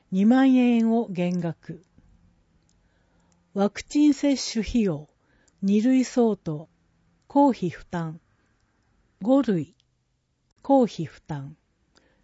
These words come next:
感染者の自宅待機、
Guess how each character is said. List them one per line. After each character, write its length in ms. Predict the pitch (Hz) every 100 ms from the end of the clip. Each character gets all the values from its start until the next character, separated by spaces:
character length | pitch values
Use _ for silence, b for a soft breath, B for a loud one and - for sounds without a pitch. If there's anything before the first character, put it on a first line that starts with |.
| -
感 320 | 247 277 302
染 320 | - 311 294
者 200 | - 190
の 180 | 160 151
自 180 | 170 160
宅 260 | 226 233 -
待 220 | 240 202
機、 300 | - - 147